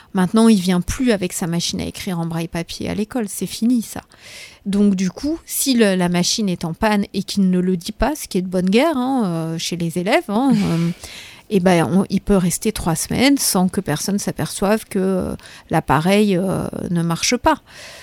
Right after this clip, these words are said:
Speaker 1: Si, euh, tel ou tel site internet n'est pas vraiment accessible dans la mesure où il n'a pas été prévu pour répondre aux lois d'accessibilité, ben, les recherches, elles vont être vite bloquées ou les,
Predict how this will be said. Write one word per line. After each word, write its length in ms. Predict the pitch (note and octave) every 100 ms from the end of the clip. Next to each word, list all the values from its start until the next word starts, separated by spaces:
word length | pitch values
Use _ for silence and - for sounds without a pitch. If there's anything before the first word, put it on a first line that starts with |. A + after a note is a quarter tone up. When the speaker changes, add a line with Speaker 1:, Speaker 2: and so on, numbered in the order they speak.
| - - _ -
Speaker 1:
Si, 380 | - A#3+ B3
euh, 140 | G#3+ F#3
tel 240 | - A3
ou 80 | G#3
tel 220 | G3+ G3+
site 280 | G3 - A3+
internet 540 | G#3 F#3+ G3 G3 A3 A3
n'est 140 | F3+
pas 200 | - F#3+
vraiment 460 | F#3 F3+ G3+ G3 -
accessible 720 | F#3+ - - G3 - A3+ A#3+
dans 120 | G#3+ F3
la 120 | E3+
mesure 380 | F3 F3+ G3+ G#3+
où 100 | G3+
il 80 |
n'a 80 | E3+
pas 160 | D#3+ D3
été 200 | F3+ G3
prévu 720 | - - G#3 F#3 - A3+ A#3+ - - - -
pour 140 | - G3
répondre 440 | G3+ - A3 G#3
aux 80 | F#3+
lois 180 | F3+ F#3
d'accessibilité, 1040 | E3 - G#3 - F#3+ F3 - - B3+ C#4
ben, 400 | A#3+ D#3 D#3 G#2
les 160 | E3 E3+
recherches, 460 | F3+ - A3+ -
elles 80 | F#3+
vont 120 | F#3+
être 140 | F3 F3
vite 240 | F#3+ F3+
bloquées 640 | G3 G#3 - C4 C4 B3+
ou 160 | A3+ F#3+
les, 340 | F3+ F3+ F#3